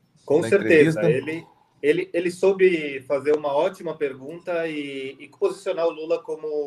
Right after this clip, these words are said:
Speaker 1: um, um possível líder da esquerda latino-americana pra denunciar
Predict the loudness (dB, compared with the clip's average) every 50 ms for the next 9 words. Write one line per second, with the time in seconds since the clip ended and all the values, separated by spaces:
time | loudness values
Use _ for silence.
0 | -6 -10 -14 -14 -14 -14 -14 -16 -18 -18 -20 -20 -20 -20 -20 -20 -20 -20 _ _
1 | _ _ -10 -4 0 0 0 0 -2 -2 -4 0 4 4 4 4 4 0 -4 -4
2 | -4 0 2 0 0 2 0 0 2 2 2 0 -4 -8 -12 _ -8 -8 -6 -4
3 | -4 -2 -2 -2 -4 -4 -6 -6 -6 -6 -8 -8 -8 -8 -8 -8 -10 -14 -8 -4
4 | 0 0 0 0 -2 -6 -10 -8 -4 -2 -2 -2 -2 -4 -6 -8 -8 -10 -12 -12
5 | -8 -6 -4 -4 -4 -4 -6 -10